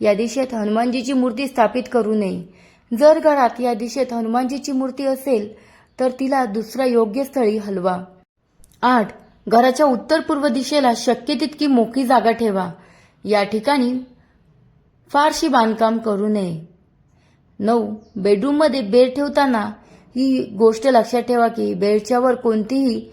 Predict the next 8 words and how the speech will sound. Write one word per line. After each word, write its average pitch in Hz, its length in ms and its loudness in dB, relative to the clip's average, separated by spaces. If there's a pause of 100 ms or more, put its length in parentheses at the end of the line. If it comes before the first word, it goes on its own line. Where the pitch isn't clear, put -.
(340)
बीम 262 380 2
नसावी. 185 480 -2 (480)
बीम 269 240 0
खाली 285 300 0
झोपल्याने 262 800 0 (240)
नकारात्मक 226 760 2
ऊर्जा 214 340 -2
वाढते. 185 680 -4